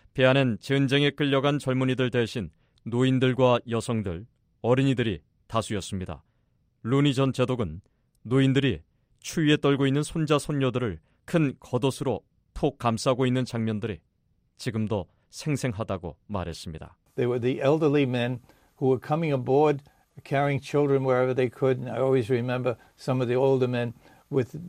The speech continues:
Speaker 2: huge coats, and under the coats would be a child.
Speaker 1: 이런 악조건 속에서도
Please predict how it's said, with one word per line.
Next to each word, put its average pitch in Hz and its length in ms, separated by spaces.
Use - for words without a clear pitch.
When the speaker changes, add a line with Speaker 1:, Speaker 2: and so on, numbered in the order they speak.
Speaker 2:
huge 156 360
coats, 143 520
and 131 120
under 131 200
the 123 140
coats 123 440
would 123 140
be 117 140
a 107 80
child. 101 460
Speaker 1:
이런 156 240
악조건 147 420
속에서도 135 680